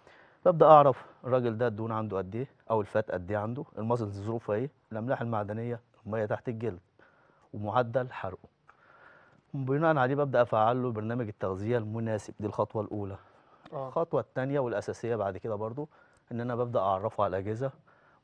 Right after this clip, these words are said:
Speaker 1: وعلى أساليب التدريب عليها بالظبط بشكل كويس،
Speaker 2: آه.
Speaker 1: والزوايا إزاي تكون مظبوطة بتاعة جسمه.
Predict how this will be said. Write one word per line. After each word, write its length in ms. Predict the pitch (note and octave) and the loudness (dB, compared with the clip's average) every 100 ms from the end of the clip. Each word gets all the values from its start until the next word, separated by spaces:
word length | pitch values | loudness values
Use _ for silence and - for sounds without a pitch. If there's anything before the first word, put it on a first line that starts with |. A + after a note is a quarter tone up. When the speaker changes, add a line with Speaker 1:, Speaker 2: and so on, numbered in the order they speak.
| - | -2
Speaker 1:
وعلى 240 | G2+ G2 | 0 0
أساليب 360 | - G#2+ A2 G#2+ | -2 -4 -4 -6
التدريب 440 | - G2 G2+ G2+ | -8 -8 -6 -4
عليها 220 | G2+ G#2+ | -4 -4
بالظبط 420 | G#2+ G2+ G2 G2+ - | -6 -6 -8 -8 -10
بشكل 260 | G#2 - | -12 -10
كويس، 420 | G2 A2 B2+ C3 | -8 -6 -6 -6
Speaker 2:
آه. 180 | D3+ C3+ B2 - _ _ _ | -6 -8 -10 -20 _ _ _
Speaker 1:
والزوايا 800 | A#2 B2+ C#3+ - A2 G#2 A#2 B2+ | -2 0 0 -2 -6 -2 2 2
إزاي 280 | A2 A#2 A#2+ | 0 -2 -4
تكون 360 | - - A2+ A2 | -4 -10 -6 -6
مظبوطة 380 | F#2+ G#2+ A2+ | -6 -8 -10
بتاعة 280 | G#2+ - G#2 | -8 -6 -4
جسمه. 360 | G2 G2 - | -4 -8 -12